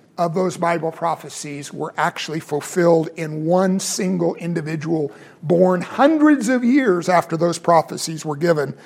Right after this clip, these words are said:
But then the number is greater than that because it's not, again, just eight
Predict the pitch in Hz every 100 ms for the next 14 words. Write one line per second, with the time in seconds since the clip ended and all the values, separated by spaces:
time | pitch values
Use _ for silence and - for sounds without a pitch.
0 | - - _ _ _ - 170 190 175 170
1 | 185 180 180 160 - 170 160 156 160 156
2 | 156 - 147 - 143 - - - - -
3 | 151 135 165 127 117 127 - - 147 143